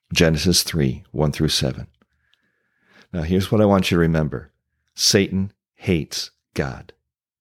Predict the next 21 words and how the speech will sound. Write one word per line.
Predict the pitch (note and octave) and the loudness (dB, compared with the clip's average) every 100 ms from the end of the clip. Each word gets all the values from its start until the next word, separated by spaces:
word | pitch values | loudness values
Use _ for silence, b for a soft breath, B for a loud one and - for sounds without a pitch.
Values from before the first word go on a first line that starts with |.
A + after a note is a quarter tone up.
| _ _ B B B | _ _ B B B
So | - A2+ | 0 2
what | G#2 A2+ | 2 2
we're | B2 | 0
seeing | A2 - C#3+ C3+ A2 | 0 0 0 0 2
here | G2+ | 2
in | G2 | 2
Genesis | F#2+ G#2 G2 G2+ F2+ | 2 0 0 -4 -4
chapter | - G#2 G2 F#2 | -2 -2 -2 -8
three | - A#2+ A2 | -4 -2 0
is | G2+ F#2 | 0 0
that | F#2+ - | -2 -2
Satan, | - C3+ C3 F#2 F#2 G2 b b b | -2 0 0 -2 -4 -6 b b b
that | G2 G#2 G2 | 0 2 2
deceiver, | G#2+ - - C#3 G#2+ F2 G2 B B | 0 0 0 0 0 -2 -2 B B
that | G2+ G2+ G#2 G2 | -4 2 2 2
master | G#2 G2+ G#2+ B2+ - A#2 | 0 2 2 2 2 2
liar, | G#2+ A2 G2+ F#2+ | 4 4 4 2
wanted | F#2 G2+ A2 B2+ B2 | 2 2 2 0 0
to | A#2 | 0
attack | A#2+ - F#2+ F2+ G2 F#2+ G2 | 0 -2 0 0 0 -8 -4
God. | A2+ D#3+ G2 C2+ | -2 -2 -4 -6